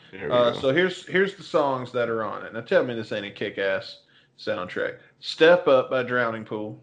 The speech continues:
Speaker 1: Oh, Drowning Pool. Oh, yeah, man, Drowning Pool ruled, man. Put the bodies to the floor, bro.
Speaker 2: Bleed by Puddle of Mudd.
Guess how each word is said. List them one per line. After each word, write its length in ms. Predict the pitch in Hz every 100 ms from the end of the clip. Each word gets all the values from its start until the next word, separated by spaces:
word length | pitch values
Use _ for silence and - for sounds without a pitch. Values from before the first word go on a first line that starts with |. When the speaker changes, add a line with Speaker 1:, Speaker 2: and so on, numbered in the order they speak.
| -
Speaker 1:
Oh, 320 | 92 90 -
Drowning 380 | - 69 65 58
Pool. 440 | - 60 57 - _ _ _ -
Oh, 80 | 92
yeah, 260 | 120 92 -
man, 180 | 50
Drowning 200 | - 175
Pool 220 | 151 85 -
ruled, 260 | 87 113 -
man. 260 | 52 60 101 -
Put 120 | 139
the 60 | -
bodies 260 | 95 104
to 40 | -
the 60 |
floor, 280 | - 95 107
bro. 380 | - 69 80 - _ _ - - - - 131 -
Speaker 2:
Bleed 460 | 147 160 190 196
by 160 | 170 135
Puddle 360 | 131 135 135 160
of 100 | 143
Mudd. 400 | 113 104 117